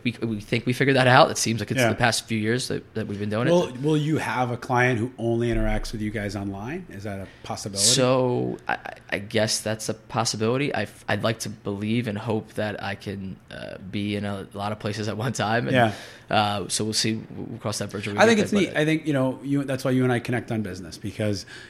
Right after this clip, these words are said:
Speaker 2: uh, you know, what I've challenged myself in the past year is – a quote that I have on my wall right now is, "Your playing small does not serve the world."
Speaker 1: Right.
Speaker 2: How can we play bigger while still serving the world?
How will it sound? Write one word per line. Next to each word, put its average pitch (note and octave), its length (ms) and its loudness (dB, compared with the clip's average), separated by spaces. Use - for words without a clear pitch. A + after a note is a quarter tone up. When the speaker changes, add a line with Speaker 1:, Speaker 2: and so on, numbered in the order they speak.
Speaker 2:
uh, G#2 360 -2
you A2+ 100 -4
know, G2+ 260 -4
what B2+ 160 2
I've B2+ 180 8
challenged A#2+ 400 2
myself A#2 680 2
in C3 100 0
the A#2+ 80 2
past A#2+ 380 -2
year A2+ 240 2
is – G#2+ 400 -2
a A#2+ 60 -2
quote C3+ 320 -2
that B2 100 -4
I A#2 60 -2
have B2 140 0
on B2 80 0
my A#2 80 0
wall A2 240 -4
right G#2 180 -8
now C#3 380 6
is, A#2 160 0
"Your B2 160 6
playing A#2 380 2
small A2+ 340 -2
does G#2 180 -4
not G#2 220 -4
serve F#2+ 240 -8
the F#2+ 80 -12
world." F#2+ 360 -12
Speaker 1:
Right. A#2 220 -14
Speaker 2:
How C#3+ 260 6
can C3+ 220 0
we A#2+ 140 4
play B2 400 -2
bigger B2+ 460 2
while C3+ 160 2
still B2+ 260 -2
serving A2 420 -2
the A2+ 60 -4
world? C3 440 -2